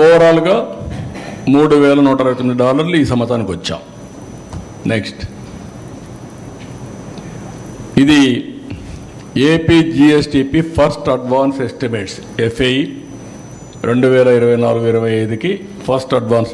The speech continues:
ఎస్టిమేట్స్ ఇవి. Every government will do. ఇప్పుడు దీన్ని బేస్ చేసుకొని మేము ఏపీ at a glance ఇచ్చి సోషియో, సోషియో ఎకనామిక్ సర్వే ఇస్తాం, అది రేపు బడ్జెట్లో వస్తాయి. దాన్ని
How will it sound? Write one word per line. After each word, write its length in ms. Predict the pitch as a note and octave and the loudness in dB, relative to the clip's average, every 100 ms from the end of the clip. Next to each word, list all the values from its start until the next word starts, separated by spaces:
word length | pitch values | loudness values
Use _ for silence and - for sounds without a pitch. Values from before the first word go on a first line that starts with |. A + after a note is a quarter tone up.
| G2 | -8
ఎస్టిమేట్స్ 460 | - G#2 F#2+ F2 - | -6 -4 -4 -6 -8
ఇవి. 140 | E2 D2 - - - - - - B2+ | -10 -14 -18 -18 -18 -18 -12 -4 0
Every 260 | C#3 C#3+ C3+ | 2 2 2
government 380 | C3 C3 C3 B2 | 2 2 -2 -2
will 160 | A#2+ G#2+ C#3 | -6 -2 -2
do. 80 | G3+ - - - - - C#3 | -4 -10 -16 -16 -14 -8 -6
ఇప్పుడు 220 | C3 C3+ C3+ | 0 0 4
దీన్ని 200 | C3 C3 C3 | 2 2 2
బేస్ 180 | C3+ C3+ | 0 0
చేసుకొని 400 | C3 B2 C3+ C3 B2+ | -2 -2 0 0 2
మేము 160 | B2 A2+ G2 - - - - - - B2+ | 0 0 -4 -10 -14 -14 -16 -14 -2 2
ఏపీ 180 | C3+ C3+ B2+ | 2 4 2
at 60 | A#2+ A2 | 2 -2
a 40 | A#2 | 2
glance 300 | A#2+ B2 B2 G#2+ | 2 2 -2 -6
ఇచ్చి 260 | - B2 G#2 - - - - - - - - - - - - | -2 -2 -2 -6 -12 -16 -16 -18 -18 -18 -18 -14 -14 -8 -2
సోషియో, 380 | C3+ C3 C#3 C3 B2 - - - | 0 2 2 2 0 -6 -10 0
సోషియో 300 | B2+ B2+ C3+ B2 | 2 4 4 2
ఎకనామిక్ 360 | B2 B2 A#2 - | 2 0 0 -2
సర్వే 180 | A2+ A#2 G#2+ | 0 0 0
ఇస్తాం, 220 | - C#3+ G3+ - - - - - - | 0 -2 -2 -12 -16 -16 -18 -12 -6
అది 160 | A#2+ A#2+ A#2 G#2+ | -2 0 0 0
రేపు 140 | A#2 - | -2 0
బడ్జెట్లో 380 | G#2+ A2+ G#2 A2+ G#2 | 0 -2 0 -2 -2
వస్తాయి. 260 | - F3 - - - - - | 0 -2 -2 -14 -16 -6 0
దాన్ని 220 | B2+ | 2